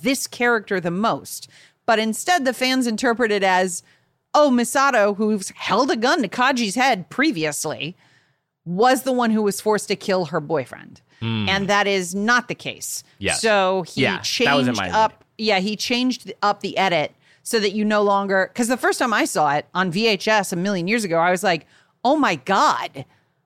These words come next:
Speaker 1: Misato killed Kaji." Like, there was, I, it was just what the s-, what the screen was telling me.
Speaker 2: Yeah.
Speaker 1: Um,
Speaker 2: I'd want a beer after that too.
Speaker 3: Yeah.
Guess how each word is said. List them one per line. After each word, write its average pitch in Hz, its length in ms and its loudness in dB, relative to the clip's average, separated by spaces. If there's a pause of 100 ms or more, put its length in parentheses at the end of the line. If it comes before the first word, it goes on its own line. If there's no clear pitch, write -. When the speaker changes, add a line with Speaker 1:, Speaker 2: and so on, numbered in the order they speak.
(100)
Speaker 1:
Misato 233 500 2
killed 220 380 -2
Kaji." 214 500 0
Like, 202 220 -2
there 254 100 2
was, 254 280 -4
I, 226 180 2
it 247 160 2
was 233 160 -4
just 233 260 -6
what 240 160 0
the - 60 -2
s-, - 220 -6 (160)
what 226 220 -2
the 202 140 -2 (120)
screen 285 500 -4
was 156 160 -4
telling 196 400 -4
me. 135 240 -14 (180)
Speaker 2:
Yeah. 92 200 -8
Speaker 1:
Um, 76 120 -14
Speaker 2:
I'd 196 460 2
want 131 180 0
a 90 60 -2
beer 107 300 0
after 107 320 0
that 101 240 -2
too. - 480 -4 (380)
Speaker 3:
Yeah. 120 440 -2